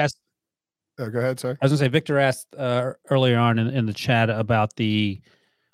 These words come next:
Speaker 1: what this means for the Giants' first round picks. They have the fifth pick and the seventh pick. And in my last mock draft, I had him taking Kyle Hamilton, the safety, early on, only because a couple of the ha-, tackles were already off the board. Then I had him taking a center, Tyler Linderbaum, at seven.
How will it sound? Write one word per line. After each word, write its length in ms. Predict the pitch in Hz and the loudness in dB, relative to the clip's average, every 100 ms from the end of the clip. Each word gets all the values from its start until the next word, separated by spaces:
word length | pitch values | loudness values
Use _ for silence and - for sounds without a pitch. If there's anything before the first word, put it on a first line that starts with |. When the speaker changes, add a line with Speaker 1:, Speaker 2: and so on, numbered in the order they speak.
| _ | _
Speaker 1:
what 120 | 151 | 0
this 180 | 156 131 | 0 -2
means 400 | 135 131 123 117 - | 2 2 2 -2 -10
for 640 | - 123 120 120 117 113 _ _ _ _ _ _ | -4 -2 0 2 0 -4 _ _ _ _ _ _
the 80 | 120 | 0
Giants' 300 | 127 113 - | 2 2 0
first 240 | 123 - | -2 -2
round 180 | 104 95 | -6 0
picks. 320 | 123 - - | -2 -2 -8
They 140 | 110 98 | -6 0
have 260 | 104 98 | 0 0
the 80 | 107 | -4
fifth 320 | - 127 117 | 0 0 0
pick 220 | - 117 | 0 0
and 100 | 104 | 0
the 40 | 92 | -4
seventh 360 | - 180 127 | 0 0 0
pick. 360 | - 101 104 - _ _ _ _ _ _ _ 110 | -2 -2 -2 -8 _ _ _ _ _ _ _ -2
And 240 | 110 107 | 0 0
in 60 | 107 | 0
my 140 | 104 | 0
last 320 | 107 110 - | 2 2 0
mock 160 | 104 101 | -8 -6
draft, 200 | 107 101 | -6 -2
I 40 | |
had 100 | 110 | -2
him 60 | 101 | -2
taking 180 | 110 101 | -6 -2
Kyle 220 | 113 95 | -2 2
Hamilton, 340 | 117 107 107 | 0 0 -2
the 60 | 98 | -4
safety, 580 | - 117 - 104 104 - _ _ _ _ _ _ - | 0 0 0 -4 -4 -10 _ _ _ _ _ _ -2
early 260 | 139 123 | 0 2
on, 220 | 139 127 120 | 2 2 2
only 120 | 120 | 0
because 240 | 117 113 | 0 -2
a 40 | 107 | -2
couple 200 | 123 120 | -2 0
of 80 | 113 | -2
the 80 | |
ha-, 140 | 104 123 - | 0 -2 0
tackles 300 | 123 117 110 | -2 0 0
were 40 | |
already 140 | 107 104 | 2 0
off 80 | |
the 80 | 104 | -2
board. 220 | 104 117 | -2 0
Then 120 | 120 120 | 2 2
I 40 | |
had 100 | 117 | 2
him 80 | 107 | 0
taking 380 | 113 110 104 107 - - _ - | -2 -2 -4 -6 -14 -20 _ -4
a 80 | 110 | -2
center, 280 | 156 139 | 2 2
Tyler 280 | 117 127 120 | 2 0 0
Linderbaum, 400 | 110 120 110 104 | 0 -2 -2 -4
at 80 | 95 | -6
seven. 460 | - 123 113 107 | -4 0 2 0